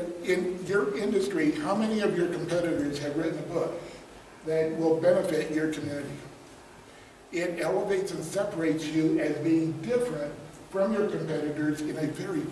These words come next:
positive way. But what happened out of that story is I finally I had the first book I was going to write. I'm a speaker that has had to become a writer. I don't like writing. I really don't. I, well, in fact, I speak my books.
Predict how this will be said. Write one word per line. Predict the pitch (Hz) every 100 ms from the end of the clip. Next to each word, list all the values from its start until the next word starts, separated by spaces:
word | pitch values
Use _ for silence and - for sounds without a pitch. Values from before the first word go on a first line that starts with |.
| 151
positive | 156 147 131 135
way. | 139 127 - - - - - - - -
But | 165 170
what | 202 170
happened | 180 - - 165
out | 165
of |
that | 160 160
story | - 214 220 156
is | 151 156
I | 160 156
finally | 208 240 185 160 - - - -
I | 202
had | 220 196 190 - -
the | 185
first | 202 190 196
book | 165
I | 160
was | 156 156
going | 160 165 160
to |
write. | 147 147 156
I'm | 165 262 247
a | 160
speaker | 156 190 190 202
that | 180 160
has | 147 143
had | 160 151
to |
become | 139 143 170
a | 190
writer. | 180 185 -
I | 151
don't | 156 175
like | 170 170 170
writing. | 180 160 160 - - - - - -
I | 165
really | 190 190
don't. | 180 196 185 - -
I, | 160
well, | - - 180 175 170
in |
fact, | 185 180 -
I | 156
speak | 160 240 262
my | 185
books. | - - - -